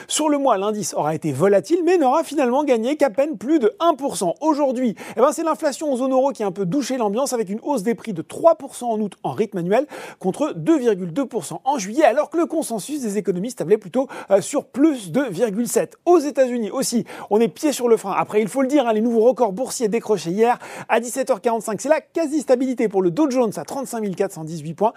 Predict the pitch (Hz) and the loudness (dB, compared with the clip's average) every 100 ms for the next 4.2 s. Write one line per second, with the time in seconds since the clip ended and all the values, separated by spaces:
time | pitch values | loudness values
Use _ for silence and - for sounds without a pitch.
0 | - - 190 220 320 311 254 311 269 226 | -8 -4 0 4 4 2 0 0 0 0
1 | - 311 - 262 277 277 247 226 185 208 | 0 0 0 -2 -4 -2 0 0 0 0
2 | 240 208 240 226 277 214 254 285 214 226 | 0 0 0 0 -4 -2 0 0 0 -2
3 | 285 233 196 185 269 208 262 269 311 349 | 0 -2 0 2 2 2 0 2 2 2
4 | 359 214 | 0 -2